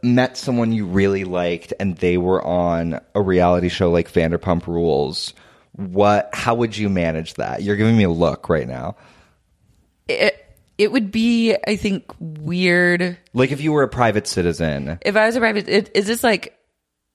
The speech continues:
Speaker 2: it would be weird for me to meet someone and not know already that they were on, like, a reality show.
Speaker 1: Do you, did he
Speaker 2: But, like,
Speaker 1: not know?
Speaker 2: No, I think he knew. But
Speaker 1: 'Cause
Speaker 2: are
Speaker 1: they've
Speaker 2: you
Speaker 1: known each
Speaker 2: saying
Speaker 1: other
Speaker 2: if
Speaker 1: for a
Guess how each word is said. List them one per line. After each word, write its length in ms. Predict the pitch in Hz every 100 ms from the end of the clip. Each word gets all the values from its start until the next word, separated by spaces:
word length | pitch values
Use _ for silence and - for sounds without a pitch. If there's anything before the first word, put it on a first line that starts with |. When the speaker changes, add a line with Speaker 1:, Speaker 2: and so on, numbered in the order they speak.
| _ _
Speaker 2:
it 80 | 226
would 140 | 240 214
be 160 | 262
weird 520 | 226 185 202 233 240 208
for 120 | 202
me 340 | 185 175 165
to 180 | 160 175
meet 420 | 160 160 165 -
someone 760 | - 160 156 151 143 143 143 151 _ _ _ _ _
and 240 | 160 160
not 300 | 160 151 151
know 460 | 151 151 143 143 147
already 540 | 107 139 139 131 139
that 140 | 160 160
they 120 | 165
were 120 | 170
on, 220 | 170 175 180
like, 180 | 175
a 40 | 190
reality 560 | 185 180 185 185 190
show. 560 | 190 202 196 196 202 208 - - - -
Speaker 1:
Do 100 | 135
you, 120 | 139
did 220 | - 135 117
he 80 |
Speaker 2:
But, 120 | 156 147
like, 100 | 131
Speaker 1:
not 240 | 120 -
know? 520 | 196 85 92 190 233
Speaker 2:
No, 400 | 190 180 202 190
I 80 | 190
think 200 | 226 226
he 280 | - 196 196
knew. 580 | 165 156 - - - 185 _ _ _
But 100 | -
Speaker 1:
'Cause 80 | 185
Speaker 2:
are 60 |
Speaker 1:
they've 100 | 214
Speaker 2:
you 60 | 196
Speaker 1:
known 80 | 202
each 60 | 185
Speaker 2:
saying 120 | 165
Speaker 1:
other 80 |
Speaker 2:
if 60 |
Speaker 1:
for 20 |
a 40 | -